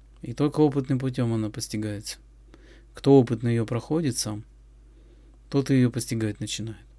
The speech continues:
То есть недостаточно просто поиметь какие-то знания о христианстве, о духовной жизни, иметь какие-то знания и всё.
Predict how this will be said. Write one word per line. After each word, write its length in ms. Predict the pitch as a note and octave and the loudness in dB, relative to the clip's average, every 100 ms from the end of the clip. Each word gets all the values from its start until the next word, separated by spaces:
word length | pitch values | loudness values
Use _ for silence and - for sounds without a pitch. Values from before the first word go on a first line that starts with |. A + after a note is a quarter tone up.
| - - - - - - - - - | -20 -20 -20 -20 -20 -20 -20 -20 -8
То 140 | - C3+ | 2 2
есть 180 | B2 - - - - - - - | 2 -2 -16 -20 -20 -20 -16 -8
недостаточно 920 | B2 B2+ C#3 E3 - G#3 C3 - B2 | -2 2 4 4 2 0 -2 -4 -4
просто 560 | B2 - A#2 A2+ A2 | -4 -4 -4 -4 -4
поиметь 320 | B2+ B2 C3+ B2+ | 0 2 2 -2
какие-то 420 | A2+ C3 A#2+ A#2 | -6 -4 -2 -2
знания 420 | A#2 C3+ B2 A2 | 2 4 4 2
о 20 | |
христианстве, 760 | - A2+ - B2 B2+ - G#2+ G#2+ - - - - - - - - - - | -4 -6 -2 -2 -2 -4 -10 -12 -18 -20 -20 -20 -20 -20 -20 -20 -16 -6
о 60 | |
духовной 440 | A2 - B2+ B2 A#2+ | -6 0 4 6 6
жизни, 340 | C3+ C3+ A#2+ | 4 4 4
иметь 220 | B2+ B2+ | 4 2
какие-то 320 | - A2+ A2 A2+ | -2 -4 -2 -2
знания 380 | A#2+ A#2 A2+ | 0 0 0
и 40 | A2 | -2
всё. 280 | - G2+ | -6 -10